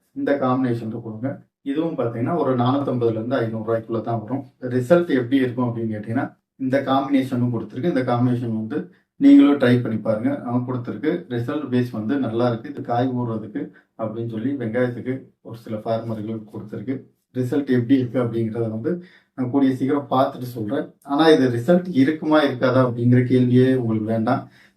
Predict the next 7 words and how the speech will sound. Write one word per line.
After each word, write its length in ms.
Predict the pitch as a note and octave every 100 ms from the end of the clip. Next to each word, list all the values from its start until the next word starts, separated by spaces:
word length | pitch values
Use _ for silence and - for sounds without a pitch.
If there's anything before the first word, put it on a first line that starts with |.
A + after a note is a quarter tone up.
| _
ஏன்னா 200 | B2 B2 C#3+
அதுல 300 | A#2 A#2 B2
இருக்க 200 | B2 D3+
என்பிகே 480 | B2+ B2 C3+ B2 A#2
தான் 180 | C3 C3
இதுல 180 | A#2 A#2+ A#2 A2+
கொடுத்துருக்கோம், 560 | A2+ A2+ - B2 D3